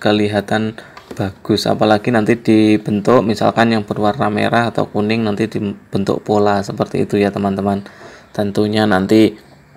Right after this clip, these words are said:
malah kelihatan lebih bagus.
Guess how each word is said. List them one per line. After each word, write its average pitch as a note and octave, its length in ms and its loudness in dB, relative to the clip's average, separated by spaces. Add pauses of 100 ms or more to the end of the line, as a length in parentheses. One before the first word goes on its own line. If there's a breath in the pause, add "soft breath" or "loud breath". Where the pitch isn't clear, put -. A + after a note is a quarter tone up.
(320)
malah G#2 400 0
kelihatan G2+ 560 0
lebih G2 240 -4
bagus. G2 720 -4